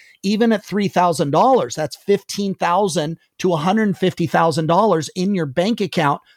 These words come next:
before you're starting to think about paid traffic. I'm all for paid traffic, but the sequencing and the timing is critical.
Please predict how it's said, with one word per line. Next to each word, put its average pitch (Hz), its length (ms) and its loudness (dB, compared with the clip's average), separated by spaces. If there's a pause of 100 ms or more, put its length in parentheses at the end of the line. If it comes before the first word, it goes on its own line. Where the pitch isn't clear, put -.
(180)
before 220 680 4
you're 170 160 -6
starting 170 400 -2
to 151 140 -8
think 165 240 -4
about 147 260 -4
paid 143 220 -4
traffic. - 500 -4 (580)
I'm 165 260 2
all 214 200 4
for 220 320 0
paid 180 260 -2
traffic, 180 460 0 (320)
but 180 200 0
the - 40 -12
sequencing 214 760 -4
and 175 120 -4
the 165 60 -6
timing 190 640 -4
is 147 140 -6
critical. 165 580 -2